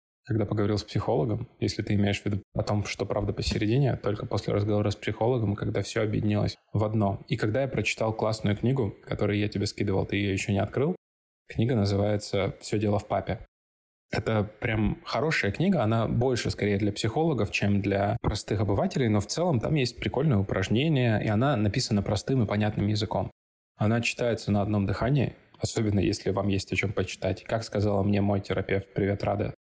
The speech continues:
ты навряд ли нас слышишь, но всё-таки не обязательно читать её всю, потому что там есть, например, целая глава "Папы для девочек", и вот эта глава, она как бы мне вообще никак не релевантна, выбросили её.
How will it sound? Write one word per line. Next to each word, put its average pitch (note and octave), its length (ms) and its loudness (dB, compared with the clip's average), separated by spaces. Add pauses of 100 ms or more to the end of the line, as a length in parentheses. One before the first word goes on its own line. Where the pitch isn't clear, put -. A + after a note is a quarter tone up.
ты - 60 0
навряд F#2+ 320 2
ли G2 80 0
нас G2+ 140 0
слышишь, F#2+ 440 -2
но G2+ 60 0
всё-таки - 480 -2 (380)
не C3 220 2
обязательно A2+ 420 0
читать - 300 -4
её F#2+ 100 0
всю, C#3 260 0 (280)
потому G2+ 240 0
что - 160 -4
там G#2 180 0
есть, G2 300 0
например, G2+ 440 0 (100)
целая G#2 360 0
глава G2 560 0 (240)
"Папы G#2 260 0
для G2+ 140 2
девочек", A2+ 560 -2 (320)
и G#2 80 0
вот G2 160 0
эта G#2+ 160 -2
глава, G2+ 360 2
она G2 200 0
как G2+ 180 -6
бы G2+ 160 0 (120)
мне G#2 240 2
вообще G2 280 0
никак F#2+ 320 -2
не G2+ 80 2
релевантна, G2+ 480 2
выбросили G#2 540 -2
её. - 260 -2